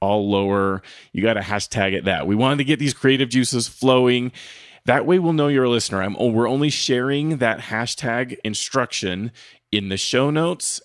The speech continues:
and here in the audio podcast. It's not in the rules that we posted out on Flickr, which does have all of the rest of the rules, but it's missing this one component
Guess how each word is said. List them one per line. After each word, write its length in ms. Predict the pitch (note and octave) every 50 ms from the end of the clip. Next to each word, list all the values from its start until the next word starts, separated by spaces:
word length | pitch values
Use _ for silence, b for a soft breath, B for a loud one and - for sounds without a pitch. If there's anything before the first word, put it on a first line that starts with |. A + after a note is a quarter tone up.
| - -
and 380 | A2+ A#2 A#2+ B2 B2 B2+ B2
here 340 | A#2+ - - A#2+ A#2 A2+ A2
in 280 | - G#2 G#2 G#2 G#2 G2
the 140 | G2+ G2+ -
audio 400 | G2 G2+ G2+ G2+ G#2 G2+ G2+ G#2
podcast. 800 | - - - G2 G2 F#2 F2+ - - E2+ E2 D#2+ - - - G2
It's 180 | F2+ - -
not 380 | G2+ G#2+ G#2+ A2+ A#2 B2 B2+ - -
in 180 | C3 C3 C#3+
the 100 | D3 D3
rules 520 | C3 C3 B2 B2+ C3 B2+ B2+ C#3 C#3 B2+ C3+
that 120 | - G2
we 120 | A#2+ B2
posted 520 | A2 - - A#2+ A#2+ A2 - - B2 A2+ A2 -
out 160 | A2+ A2+ A2
on 140 | A2+ A2 G#2
Flickr, 560 | - - C#3 A#2+ - G#2 F#2 F#2+ G#2+ G#2+ -
which 240 | G2 G2+ F#2 - -
does 220 | A#2 A2 A2 G2
have 280 | A2+ G#2+ G#2 G2+ G2 B B B B B B B -
all 220 | A2+ A#2 B2+ B2+
of 80 | B2 G2+
the 80 | A#2 A2
rest 200 | A2 A2 - -
of 20 | -
the 80 | G2+
rules, 300 | F#2 F#2+ F2 D2 D#2 -
but 180 | - G#2 G2 G2
it's 140 | F#2+ - A2
missing 400 | A2+ A#2+ A#2+ A2+ - B2+ A#2+ A2+
this 200 | G#2+ G#2+ - -
one 440 | G2 F#2+ G2+ G#2+ A2+ A#2 B2 C3
component 680 | C3 - C#3+ B2 A#2 D3 C#3 C3+ A#2 A2 G#2+ - -